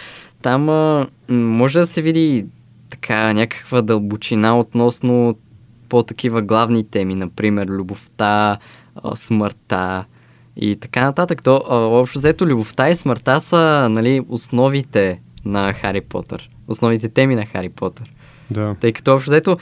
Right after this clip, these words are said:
Speaker 1: нали, любовта на неговата майка го спасява от смърт и тази любов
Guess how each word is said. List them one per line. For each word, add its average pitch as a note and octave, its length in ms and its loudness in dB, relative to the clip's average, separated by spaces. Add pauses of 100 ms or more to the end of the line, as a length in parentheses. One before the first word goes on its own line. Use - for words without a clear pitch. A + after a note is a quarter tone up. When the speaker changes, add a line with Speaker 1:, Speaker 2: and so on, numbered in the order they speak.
(200)
Speaker 1:
нали, B2 160 4
любовта B2+ 480 2
на D3+ 120 2
неговата C3+ 440 0
майка A2 340 -2
го C#3+ 100 -4
спасява B2+ 540 -2
от B2+ 100 -4
смърт C#3+ 460 0
и B2+ 360 0
тази C3 440 0 (120)
любов A2 480 -2